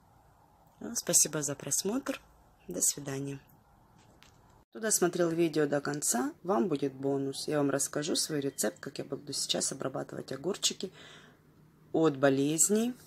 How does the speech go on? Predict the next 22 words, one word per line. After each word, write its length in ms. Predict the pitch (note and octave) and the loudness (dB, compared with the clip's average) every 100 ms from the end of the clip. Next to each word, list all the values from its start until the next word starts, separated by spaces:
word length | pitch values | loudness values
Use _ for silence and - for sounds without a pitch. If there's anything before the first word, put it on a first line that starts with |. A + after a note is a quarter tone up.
| - - - - - - - | -20 -20 -20 -20 -20 -20 -8
И 200 | - A3+ | 0 2
заодно 340 | A3+ D#3 C#3+ G3 | 4 4 4 2
подкормлю 640 | D#3 - C#3+ C#3 C#3+ E3 | -2 -4 -2 0 -2 -2
растения. 640 | D#3 - - B2+ B2+ C3 - - | -2 -2 -4 -8 -8 -12 -16 -6
Но 240 | D3+ E3 D3+ | 0 0 0
изначально 580 | - E3 D#3+ A3+ A3 G3 | -2 0 2 4 4 4
я 400 | E3 D#3 D3 C#3+ - - - - - | 2 2 2 0 -8 -20 -20 -12 -2
удалила 480 | D3+ D#3+ D#3 C#3+ | 4 4 6 4
все 420 | C#3 - E3 C#3+ C3+ - - | 6 4 4 2 0 -10 0
сильно 340 | - E3 D3+ | 4 6 4
поражённые 720 | - C#3+ C#3+ C#3 D3 C3+ C3+ | 2 2 2 2 4 4 4
листья 540 | C3+ C#3 - - G3+ A3+ - - | 2 2 2 2 0 -2 -8 -4
на 160 | F#3+ F#3+ | 2 4
растениях 560 | F#3+ - G3+ F#3+ F3+ E3+ - | 4 2 2 2 2 -2 -6
и 140 | G#3 G#3+ | -2 -2
усики. 640 | F3 D#3 - - - D3+ - - - - - - - | -2 -2 -4 -4 -8 -10 -12 -20 -20 -20 -20 -16 -4
Обработку 560 | D#3 E3 G3 A#3 - | 4 4 4 -2 -2
нужно 300 | E3 E3+ E3+ | -2 0 -2
проводить 680 | C#3 C#3+ C#3+ C#3 F#3+ G3 - - - | 0 0 0 0 -2 -4 -10 -16 -14
в 60 | D3 | -8
вечерние 540 | - - D#3+ F#3 E3 | -2 0 2 2 2
часы. 560 | - C#3 - - C#3 | 0 0 0 0 -4